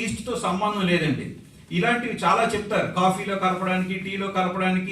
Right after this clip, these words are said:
ఈస్ట్కి కోళ్ళు పెంచడానికి, కోడిగుడ్లు పెట్టడానికి, ఇలాంటి పిచ్చి మాటలన్నీ చెప్తారు. ఏంటి వినేవాళ్ళు ఉన్నారు కదా, ప్రజలకు తెలియదు కదా.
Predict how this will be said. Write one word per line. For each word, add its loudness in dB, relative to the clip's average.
ఈస్ట్కి -4
కోళ్ళు -2
పెంచడానికి, -2
కోడిగుడ్లు 0
పెట్టడానికి, 0
ఇలాంటి -2
పిచ్చి -6
మాటలన్నీ -4
చెప్తారు. 0
ఏంటి -2
వినేవాళ్ళు 4
ఉన్నారు 2
కదా, 0
ప్రజలకు -2
తెలియదు -6
కదా. 0